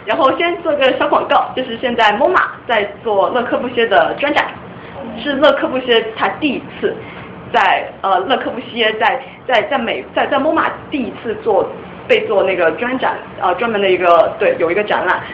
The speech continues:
然后主要是展出他的图吧。然后这个人，这个人，这个人是，嗯，就，这是 Wiki 上的一个，一个介绍，然后说他是著名的建筑大师、城市规划家、作家，但他，他，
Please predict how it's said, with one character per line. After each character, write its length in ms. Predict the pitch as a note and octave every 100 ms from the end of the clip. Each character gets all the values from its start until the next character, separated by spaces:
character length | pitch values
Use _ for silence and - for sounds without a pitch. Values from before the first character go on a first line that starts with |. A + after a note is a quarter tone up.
| -
然 100 | G#3+
后 80 | G#3
主 100 | F3
要 120 | -
是 60 | -
展 120 | G3+ - -
出 100 | G#3
他 180 | G#3 G#3
的 280 | F#3 C#3+ -
图 200 | - D#3 -
吧。 220 | - - - - - - - -
然 120 | G#3 D4
后 140 | A4 - -
这 160 | A#4+
个 140 | F4+ C#4+
人， 640 | G3+ F#3 F#3 G3 A3+ D4
这 100 | A#4
个 120 | A#4 C4
人， 280 | G3+ F3 -
这 80 | E4+
个 100 | A#3+
人 240 | F#3+ G3
是， 400 | - C#4 B3 A3+
嗯， 280 | G3+ F#3+ F#3 -
就， 120 | B3 G#3+ - - -
这 60 | C#4
是 100 | A#3+
Wiki 240 | B3 - F3+
上 140 | G3+
的 80 | F3
一 60 |
个， 200 | E3+ F3 -
一 120 | F3+
个 80 | G#3
介 220 | F4 A#3+
绍， 240 | - - - - -
然 80 | -
后 20 |
说 120 | G#3
他 120 | A3 A#3
是 60 |
著 120 | G3+ A#3+
名 240 | F3+ E3+
的 220 | E3+ E3 - -
建 120 | C4+
筑 100 | B3+
大 120 | B3+
师、 220 | A#3 - G#3+
城 100 | G#3+
市 100 | G3
规 80 | G#3
划 160 | A#3 F#3+
家、 180 | F#3 F#3+
作 180 | G#3+ F3
家， 220 | F3+ D#3+ - -
但 100 | B3
他， 180 | C#4+ - - - -
他， 140 | -